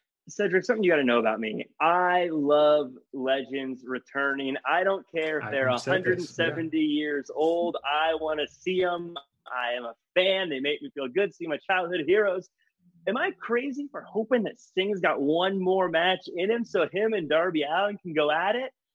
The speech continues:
Speaker 1: and he can help make Darby Allin a bigger star?
Speaker 2: Oh, so you're saying, are you insinuating that Darby Allin will go over?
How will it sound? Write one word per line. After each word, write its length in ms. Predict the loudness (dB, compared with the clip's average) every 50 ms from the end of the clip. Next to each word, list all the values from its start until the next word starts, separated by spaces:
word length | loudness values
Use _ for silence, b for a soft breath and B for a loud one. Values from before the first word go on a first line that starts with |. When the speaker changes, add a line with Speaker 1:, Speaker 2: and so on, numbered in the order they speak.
| _ _ -2
Speaker 1:
and 140 | -2 -2 -2
he 120 | -4 -4
can 160 | -2 -4 -4
help 280 | -2 -4 -4 -4 -4 -6
make 320 | -8 -6 -6 -6 -6 -6 -2
Darby 340 | 0 0 0 0 0 -2 -2
Allin 220 | -2 -2 -2 -4
a 40 | -4
bigger 260 | -2 -2 -2 -2 -2
star? 460 | -4 -4 _ -4 -4 -4 -6 -8 -12 -14 _ _ _ _ _ _ _ _ _ _ _ _ _ _ _ _ _ _ _
Speaker 2:
Oh, 300 | 0 2 4 4 4 0
so 160 | -2 -2 0 0
you're 120 | 2 2
saying, 260 | 0 -4 -6 -4 -2
are 80 | 0 2
you 120 | 2 2 2
insinuating 420 | 2 0 0 2 2 2 2 0
that 80 | -2 -2
Darby 280 | 0 0 2 2 2 2
Allin 200 | 2 0 0 -2
will 80 | -4
go 160 | -4 -4 -6 -2
over? 440 | -2 -2 0 0 -2 -2 -4 -10